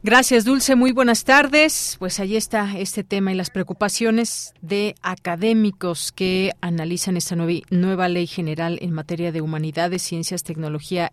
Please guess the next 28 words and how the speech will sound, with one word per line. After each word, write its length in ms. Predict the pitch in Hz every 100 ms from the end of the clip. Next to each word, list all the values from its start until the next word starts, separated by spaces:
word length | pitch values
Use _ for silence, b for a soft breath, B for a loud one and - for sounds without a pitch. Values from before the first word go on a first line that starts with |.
| -
e 60 |
innovación, 500 | 160 156 151 - 214
un 80 | 190
tema 300 | 185 165 165
que 300 | - 175 175 B B B B
seguiremos 540 | 170 156 180 185 -
muy 160 | 180 170
de 100 | 170
cerca, 380 | 180 156 147
por 320 | - - 160 143
supuesto. 560 | 165 147 170 - 165 B B B
Vamos 260 | 247 302 294
ahora 240 | 247 269
con 240 | 269 254 233
Luis 220 | 277 -
Fernando 480 | 240 208 233 233 233
Jarillo. 580 | - 190 240 214 233 220 B B
La 200 | 196 220
gestión 640 | 226 226 - 220 220 220 202
de 240 | 202 208
las 160 | 196 180
ciudades 520 | 180 170 190 202 202
a 60 |
través 320 | 175 160 170 170
de 80 |
la 80 | 185
inteligencia 600 | 170 170 165 - 208 220
artificial 680 | 208 180 - 160 202 180 233